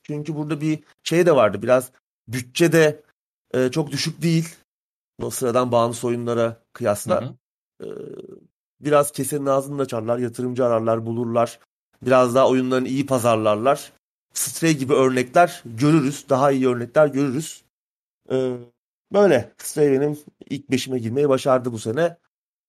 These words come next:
Speaker 1: Steam'de fiyatı biraz pahalı. İlk başta biraz ucuza çıkmıştı ama sonra ne kadar oldu bilmiyorum. Bir bakalım, belki indirime de girmiştir. Şu an, e, yüz yirmi sekiz lira, e,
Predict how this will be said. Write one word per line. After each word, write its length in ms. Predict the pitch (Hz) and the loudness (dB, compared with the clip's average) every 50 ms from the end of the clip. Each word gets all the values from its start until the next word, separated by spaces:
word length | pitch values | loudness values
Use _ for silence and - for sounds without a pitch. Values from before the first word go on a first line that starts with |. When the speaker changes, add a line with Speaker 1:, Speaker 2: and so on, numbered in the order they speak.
| _ _ _ _ _ _ _ _ _ _ _ _ | _ _ _ _ _ _ _ _ _ _ _ _
Speaker 1:
Steam'de 500 | - - - - - 190 185 180 180 180 | -16 -14 -14 -8 -4 -4 -2 0 0 -2
fiyatı 300 | 170 180 180 170 180 175 | 0 0 -4 -4 -4 -2
biraz 520 | 175 180 180 - - - - - - _ _ _ _ _ _ _ _ _ _ _ _ _ _ _ _ _ _ _ _ _ _ _ _ _ _ _ _ _ _ _ _ _ _ | 0 0 0 0 -2 -8 -10 -14 -16 _ _ _ _ _ _ _ _ _ _ _ _ _ _ _ _ _ _ _ _ _ _ _ _ _ _ _ _ _ _ _ _ _ _
pahalı. 640 | - 170 160 160 170 170 170 147 139 156 156 _ _ _ _ | -6 -4 0 2 2 2 2 2 0 0 -2 _ _ _ _
İlk 200 | 123 123 - _ | -20 -20 -6 _
başta 260 | - 139 - - - | -6 -6 -6 -10 -10
biraz 160 | - 143 143 | -10 -10 -12
ucuza 260 | 139 135 120 131 156 | -12 -12 -8 -8 -8
çıkmıştı 420 | 156 - - _ 113 117 - - 151 | -10 -10 -16 _ -18 -16 -10 -6 -6
ama 120 | 143 120 | -6 -6
sonra 200 | 107 127 139 127 | -6 -8 -8 -8
ne 120 | 127 135 135 | -8 -8 -6
kadar 140 | 135 123 | -4 -4
oldu 180 | 120 120 123 131 | -4 -4 -4 -4
bilmiyorum. 320 | 127 127 117 107 98 107 | -6 -6 -6 -6 -6 -6
Bir 80 | 120 120 | -4 -6
bakalım, 320 | 113 110 - 117 113 113 | -6 -4 -4 -4 -4 -2
belki 180 | 113 117 117 127 | -2 -2 -2 -4
indirime 300 | 123 113 113 117 113 107 | -4 -2 0 0 0 0
de 60 | 107 | -2
girmiştir. 460 | 98 98 95 95 - - 147 135 - _ _ _ _ _ _ _ _ _ _ _ _ | -4 -6 -8 -10 -10 -10 -12 -12 -12 _ _ _ _ _ _ _ _ _ _ _ _
Şu 200 | - - 143 135 | -8 0 2 4
an, 340 | 123 123 127 135 135 135 127 - _ _ _ _ _ _ _ _ _ _ _ _ _ _ _ _ _ | 4 4 4 2 0 -4 -8 -12 _ _ _ _ _ _ _ _ _ _ _ _ _ _ _ _ _
e, 80 | - - 101 101 104 107 - | -10 -8 -6 -6 -6 -8 -8
yüz 400 | 117 117 110 117 120 113 110 107 | -8 -8 -8 -8 -8 -6 -4 -4
yirmi 760 | 113 110 110 110 117 120 123 123 123 120 120 120 120 120 117 - _ _ _ _ _ _ _ _ _ _ _ _ _ _ _ _ _ _ _ _ _ _ _ _ | -2 -2 -2 -2 -2 -2 -2 -2 -2 -2 -2 -2 -4 -4 -8 -12 _ _ _ _ _ _ _ _ _ _ _ _ _ _ _ _ _ _ _ _ _ _ _ _
sekiz 480 | - - - 117 117 - 131 113 104 98 | -18 -8 -8 -6 -4 -4 -4 -2 0 0
lira, 340 | 95 87 101 110 - _ _ _ _ _ _ _ _ _ _ _ _ _ _ _ _ _ | 0 0 0 -2 -4 _ _ _ _ _ _ _ _ _ _ _ _ _ _ _ _ _
e, 60 | - | -6